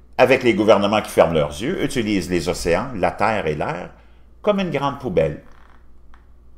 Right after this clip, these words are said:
Ça dérange personne. On a fait une autre obsession parce qu'on fonctionne avec le symbole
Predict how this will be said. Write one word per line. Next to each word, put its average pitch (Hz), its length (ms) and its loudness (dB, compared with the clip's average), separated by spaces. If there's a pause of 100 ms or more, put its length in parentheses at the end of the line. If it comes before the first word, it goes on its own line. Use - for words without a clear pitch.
(280)
Ça 175 140 0
dérange 160 360 -2
personne. - 420 -12 (2750)
On 95 140 -6
a 95 80 0
fait 104 220 0
une 98 120 0
autre 98 200 2
obsession 95 440 0
parce 87 200 -4
qu'on 82 140 -4
fonctionne 85 400 -6
avec 82 140 -6
le 82 120 -2
symbole 127 720 -2